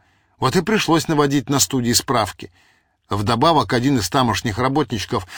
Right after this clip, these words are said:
оказался замешан в сатанинские забавы. Понятно.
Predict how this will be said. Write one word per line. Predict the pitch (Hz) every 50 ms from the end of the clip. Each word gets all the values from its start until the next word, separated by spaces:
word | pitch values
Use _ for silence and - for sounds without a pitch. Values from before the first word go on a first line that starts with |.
| - -
оказался | - 110 135 131 127 139 120 - - 139
замешан | 117 151 147 143 131 117 101 - 117 101 90 - - _ _ _ _
в | -
сатанинские | - 143 131 131 123 127 131 117 98 - - - 127 110
забавы. | 92 113 113 101 98 90 87 87 85 90 -
Понятно. | - 107 123 143 131 98 73 71 - _ 90 92 90 92